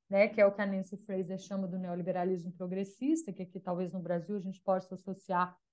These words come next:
aos governos do F H C e até o, os próprios governos do P T em alguma medida, Rede Globo, coisas desse tipo,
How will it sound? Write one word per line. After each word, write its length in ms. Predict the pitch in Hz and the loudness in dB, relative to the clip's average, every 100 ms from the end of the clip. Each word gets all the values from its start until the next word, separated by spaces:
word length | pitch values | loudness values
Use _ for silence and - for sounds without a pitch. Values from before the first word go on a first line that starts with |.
| _ - | _ -4
aos 160 | 190 | -2
governos 400 | 180 202 196 190 | 2 4 4 4
do 60 | 185 | -2
F 160 | 180 190 | -4 -4
H 220 | 185 185 | -2 -2
C 380 | - 196 190 185 _ _ _ | -2 2 2 0 _ _ _
e 40 | 202 | 0
até 240 | 202 233 | 4 8
o, 200 | 254 226 | 6 4
os 360 | 190 214 208 - | -6 -6 -6 -2
próprios 320 | 202 190 190 | 2 2 0
governos 380 | 185 180 190 185 | -12 -4 -2 -2
do 100 | 190 | -4
P 160 | 196 190 | -8 -8
T 140 | 208 | -6
em 100 | 208 | 0
alguma 340 | 196 185 185 | 2 2 -2
medida, 800 | 190 254 226 220 254 277 254 196 | -2 -2 -2 0 2 2 2 4
Rede 300 | 190 202 180 | 4 4 0
Globo, 640 | 247 202 220 247 269 202 202 | -4 2 10 12 12 8 2
coisas 300 | 214 214 202 | -2 -2 -2
desse 300 | 185 208 214 | -4 -4 -6
tipo, 520 | 190 - 247 277 320 | -14 -8 -6 -6 -8